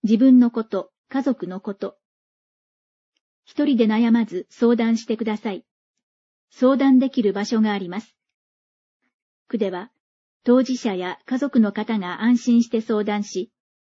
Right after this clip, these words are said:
支援を求めることができるよう、専用の窓口を設置しています。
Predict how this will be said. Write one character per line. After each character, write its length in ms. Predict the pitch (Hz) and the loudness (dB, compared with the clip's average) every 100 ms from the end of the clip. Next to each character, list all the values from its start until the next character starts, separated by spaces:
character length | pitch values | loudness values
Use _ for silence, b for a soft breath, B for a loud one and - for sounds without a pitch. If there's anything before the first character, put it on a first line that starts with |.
| _ | _
支 220 | - 233 | -2 4
援 200 | 262 269 | 6 8
を 60 | 262 | 6
求 220 | 262 269 | 4 4
め 120 | 277 | 4
る 100 | 247 | 2
こ 120 | 220 | 0
と 120 | 214 196 | -2 -4
が 120 | 180 | -4
で 120 | 196 | -6
き 140 | 220 | -2
る 120 | 214 202 | 0 0
よ 380 | 208 180 170 _ | 0 -4 -6 _
う、 640 | _ _ _ _ _ _ | _ _ _ _ _ _
専 240 | - 269 | 2 6
用 180 | 269 269 | 8 8
の 100 | 262 | 6
窓 240 | 262 254 262 | 6 4 2
口 300 | 254 175 180 | 2 -4 -8
を 100 | 156 | -6
設 240 | - 208 | -6 -6
置 160 | - 208 | -6 -10
し 100 | - | -6
て 120 | 202 | -6
い 80 | 185 | -6
ま 120 | 220 | -8
す。 160 | - | -12